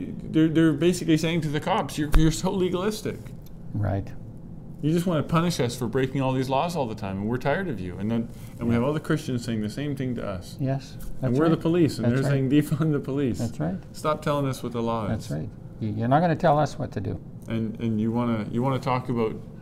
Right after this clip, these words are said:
Speaker 1: the Lord comes to do away with the need for the law.
Speaker 2: Yes.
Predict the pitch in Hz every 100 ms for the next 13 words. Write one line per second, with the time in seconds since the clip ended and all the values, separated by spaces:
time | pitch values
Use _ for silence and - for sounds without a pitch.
0 | - - - - - - - 127 143 175
1 | 156 170 147 - 127 120 139 147 131 123
2 | 123 117 104 113 113 110 98 101 120 143
3 | 135 113 - 87 90 82 80 - - -
4 | - - - - - - - - - -
5 | - - - - - - - - - -
6 | - - - 104 92 -